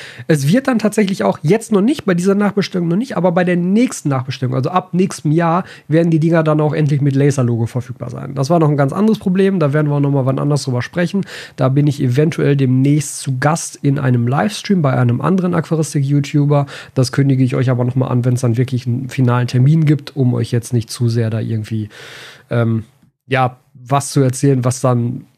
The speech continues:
unter Umständen natürlich vielleicht nicht stattfindet, weil man keinen passenden Termin findet oder so. Das weiß man ja nie, nie so richtig.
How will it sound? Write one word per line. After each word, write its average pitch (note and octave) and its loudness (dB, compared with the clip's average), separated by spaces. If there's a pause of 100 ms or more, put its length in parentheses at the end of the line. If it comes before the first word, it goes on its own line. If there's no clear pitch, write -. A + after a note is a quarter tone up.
(100)
unter F3 4
Umständen D3+ 2
natürlich C3+ 2
vielleicht C3 0
nicht C3 0
stattfindet, A#2+ 0
weil A#2 -2
man A2+ -2
keinen A2+ -4
passenden A#2 -4
Termin A#2 0
findet G2+ -8
oder - -8
so. - -12
Das - -8
weiß B2 -8
man B2 -6
ja C3+ -10
nie, C#3 -6 (160)
nie C#3 4
so A#2+ 2
richtig. - -6